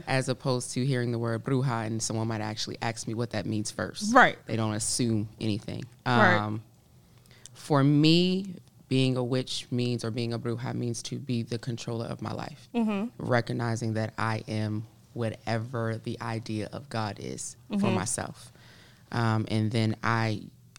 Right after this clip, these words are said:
Speaker 1: hold myself accountable to different spiritual practices, religious practices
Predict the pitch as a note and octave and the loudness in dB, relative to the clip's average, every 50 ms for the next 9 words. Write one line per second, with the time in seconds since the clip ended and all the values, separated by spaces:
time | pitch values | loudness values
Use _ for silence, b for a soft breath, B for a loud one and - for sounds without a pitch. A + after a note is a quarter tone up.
0 | - - _ - - - - C3+ C3 B2+ B2 A#2+ A2+ - C3 B2+ - - A#2 A2 | -20 -20 _ -20 -12 0 2 2 4 4 2 2 0 0 -2 -4 -4 -4 -6 -4
1 | - C3 B2+ B2 A#2 A2 A#2+ A2+ A2+ - - A2+ A2 A2 - A#2+ A2+ - - A2 | -2 -2 0 0 -2 -2 -4 -4 -4 -6 -8 -8 -8 -4 -4 -4 -4 -2 -4 -4
2 | A2 G#2+ - - - A#2 A2+ A2 A2 - A#2 A2 - - A2+ A2+ A2+ - A2+ A2+ | -4 -4 -6 -4 -2 -2 -2 -2 -4 -6 -10 -8 -6 -6 -6 -6 -6 -10 -12 -10
3 | - A2+ A2 G#2+ G#2+ A2+ A2+ A2+ A#2 A2+ A2+ - - - A2 G#2+ A2+ A2 - - | -8 -6 -6 -6 -8 -8 -6 -6 -4 -4 -6 -8 -8 -8 -8 -8 -8 -8 -10 -10
4 | - A2 G#2+ A2 - - | -8 -8 -8 -8 -10 -12